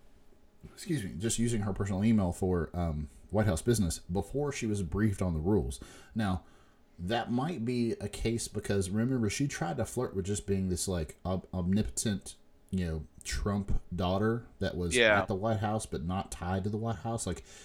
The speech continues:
Speaker 1: she wanted to be able to sit in an office in the White House and do whatever the fuck she wanted, but didn't want to have any rules applied to her that apply to people in the White House. And ethics committees and, you know, security were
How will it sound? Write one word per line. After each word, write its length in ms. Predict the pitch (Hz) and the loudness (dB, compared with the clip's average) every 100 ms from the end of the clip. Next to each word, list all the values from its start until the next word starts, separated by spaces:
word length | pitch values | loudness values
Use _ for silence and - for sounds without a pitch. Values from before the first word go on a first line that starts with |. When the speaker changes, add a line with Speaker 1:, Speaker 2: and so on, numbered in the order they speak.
| - - | -20 -10
Speaker 1:
she 160 | - | 0
wanted 260 | 104 123 127 | 2 2 2
to 60 | 107 | 2
be 180 | 107 | 2
able 140 | 107 101 | 2 2
to 80 | 90 | -2
sit 300 | - 110 - | 0 -2 0
in 80 | |
an 160 | 98 90 | -2 -2
office 440 | - 98 - 95 | -4 -4 -4 -4
in 80 | 90 | -4
the 60 | 87 | -2
White 220 | 95 101 | -2 -2
House 240 | 95 85 | -2 -2
and 100 | 87 | 0
do 80 | 87 | 0
whatever 260 | 85 92 135 | 0 0 0
the 100 | 123 | 0
fuck 200 | 123 120 | -2 -2
she 160 | - | 2
wanted, 400 | 101 117 98 65 - - - - | 4 6 4 2 -6 -14 -16 -6
but 100 | 98 | 0
didn't 160 | 110 104 | 2 2
want 140 | 110 | 2
to 60 | 101 | 2
have 100 | 98 | 2
any 160 | 120 | 2
rules 680 | 110 107 113 104 92 90 - - - - | 2 2 4 4 2 0 -4 -8 -12 -10
applied 340 | - 117 107 | -4 -2 0
to 80 | 92 | 0
her 200 | 87 85 | 0 0
that 120 | 85 | 0
apply 240 | 80 101 | 0 0
to 60 | 92 | 0
people 220 | 95 78 | 0 -2
in 60 | 80 | 0
the 60 | |
White 180 | 95 120 | 4 4
House. 240 | 76 - - - - - - - - - - - - | 4 -4 -12 -20 -20 -20 -20 -20 -20 -20 -18 -18 -2
And 260 | 107 107 98 | 4 4 4
ethics 340 | - 117 - - | 2 0 -2 -2
committees 500 | 208 101 101 190 - | 0 2 4 2 0
and, 340 | 92 87 85 | -4 -2 -2
you 80 | 82 | -2
know, 140 | 78 69 | -4 -4
security 520 | - 113 104 92 85 | -2 4 4 4 2
were 200 | 80 | -2